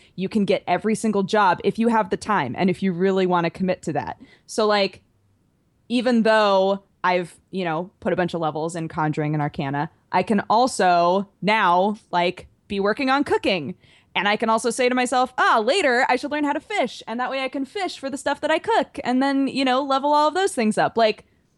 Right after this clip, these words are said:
it doesn't, it doesn't really matter that way. And I think that for me, at least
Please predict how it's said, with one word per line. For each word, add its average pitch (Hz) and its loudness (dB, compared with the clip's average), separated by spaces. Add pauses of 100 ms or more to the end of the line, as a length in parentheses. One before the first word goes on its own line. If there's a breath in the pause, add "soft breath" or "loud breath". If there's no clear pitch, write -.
(300)
it 226 -2
doesn't, 254 0
it 220 -2
doesn't 240 2
really 202 0
matter 190 2
that 127 -10
way. 104 -18 (160)
And 240 -4
I 254 0
think 311 -6
that 269 -2 (320)
for 262 -4
me, 285 2
at 185 0
least 202 -4